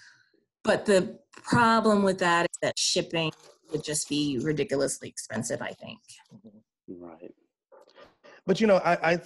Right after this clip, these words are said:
Speaker 3: I, I like the idea of scaling it and keeping it going because, again, the exposure for, especially, I, I, I, I wanna say for,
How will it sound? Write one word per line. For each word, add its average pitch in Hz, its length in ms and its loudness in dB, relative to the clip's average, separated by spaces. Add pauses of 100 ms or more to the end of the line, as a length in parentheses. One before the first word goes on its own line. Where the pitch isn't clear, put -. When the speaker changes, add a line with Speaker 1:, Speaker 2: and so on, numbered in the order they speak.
(140)
Speaker 3:
I, 147 220 0
I 143 80 2
like 135 340 0
the 131 140 -2
idea 120 260 -2
of 110 80 -6
scaling 120 600 -4
it 117 200 -4
and 110 160 -12
keeping 127 320 -10
it 107 140 -8
going 113 400 -6 (120)
because, 113 360 -6
again, 113 360 -8 (1000)
the 135 140 -2
exposure 151 840 0
for, 120 760 -2 (440)
especially, 156 800 -2 (1080)
I, - 260 -2
I, 147 140 -2 (100)
I, 143 200 0 (200)
I 147 60 0
wanna 185 360 2
say 165 180 0
for, 127 540 0